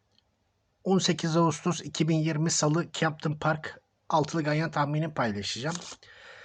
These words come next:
Plase oynayanlar için iki numara yeterli plase ayağında.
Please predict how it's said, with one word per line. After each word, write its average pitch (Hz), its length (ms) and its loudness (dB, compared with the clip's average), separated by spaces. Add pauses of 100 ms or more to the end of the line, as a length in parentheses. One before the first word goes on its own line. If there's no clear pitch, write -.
(680)
Plase 202 300 4
oynayanlar 208 360 6
için 202 300 2
iki - 300 0
numara 190 260 4
yeterli 180 460 2
plase 147 320 2
ayağında. 120 540 0